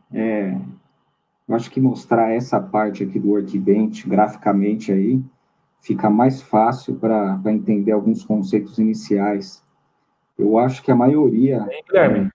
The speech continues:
Speaker 2: só,
Speaker 1: é.
Speaker 2: só uma perguntinha aqui antes, tá, do Emerson.
Speaker 1: Tá.
Speaker 2: É,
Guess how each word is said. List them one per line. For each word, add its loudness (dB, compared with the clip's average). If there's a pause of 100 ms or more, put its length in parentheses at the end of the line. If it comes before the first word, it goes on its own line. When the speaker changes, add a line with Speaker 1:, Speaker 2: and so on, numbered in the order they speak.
Speaker 2:
só, 4
Speaker 1:
é. -4
Speaker 2:
só 0
uma -2
perguntinha -2
aqui -6
antes, -6
tá, 0
do -2
Emerson. 0 (800)
Speaker 1:
Tá. 0 (240)
Speaker 2:
É, -2